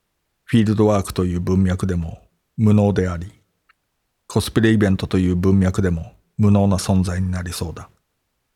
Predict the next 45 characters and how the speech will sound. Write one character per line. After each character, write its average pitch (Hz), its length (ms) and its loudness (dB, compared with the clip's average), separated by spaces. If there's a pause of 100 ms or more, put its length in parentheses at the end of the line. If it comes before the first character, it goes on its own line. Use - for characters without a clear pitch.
(1040)
無 110 120 4
能 113 160 4
な 120 100 4
存 113 220 2
在 107 180 2
に 107 60 4
な 107 100 2
っ 101 40 -2
て - 120 -4
し - 140 -2
ま 90 100 0
う 87 60 -4
こ - 100 -10
と 90 100 -2
を 87 80 0
避 92 160 -6
け 98 120 0
る 92 80 -2
た 90 140 -2
め 87 100 0
に 92 80 -2
も、 92 220 -8 (640)
私 98 360 -4
は - 220 -6 (680)
コ - 120 -2
ス - 120 -4
プ - 80 -2
レ 107 100 4
イ 107 80 4
ベ 101 120 2
ン 101 80 0
ト 104 100 -4
会 101 220 0
場 87 160 -4
で 87 100 -6
何 98 260 2
か - 140 -8
を 80 40 -8
し - 140 -8
て - 80 -6
い 90 80 -8
た - 140 -8
く - 100 -12
な 95 120 -10
る。 - 80 -18